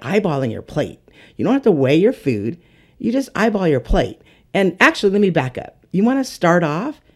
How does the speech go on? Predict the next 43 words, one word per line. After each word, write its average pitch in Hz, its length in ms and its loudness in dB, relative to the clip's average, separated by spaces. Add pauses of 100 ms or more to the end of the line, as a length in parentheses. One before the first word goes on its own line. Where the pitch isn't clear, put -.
(260)
with 170 80 -2
a 160 60 0
smaller 185 400 -2
plate. - 400 -8 (360)
So 214 400 4
instead 208 320 0
of 339 160 -4
eating 226 280 0
off 185 240 -4
of 165 240 -2
the 151 140 0
big 165 440 -2
dinner 156 240 2
plate 196 320 -2
that's 147 200 -4
ten 143 200 -4
inches, 170 480 -6
eat 233 140 -4
off 330 220 -8
of 208 80 -2
the 180 100 -2
seven 160 400 -4
inch 180 280 -6 (460)
bread 139 220 -2
plate, 64 320 -12
that - 160 -6
little 190 180 0
smaller 160 400 0
plate 156 320 -2
that 139 240 -2
you 175 120 -4
usually 170 420 0
have 143 260 -4
to - 80 -10
the 147 80 -4
side 143 300 -2
that 135 160 -6
you 135 60 -14
put - 200 -8
salad 127 380 -4
or 127 80 -2
bread 110 240 -8
on. 85 180 -14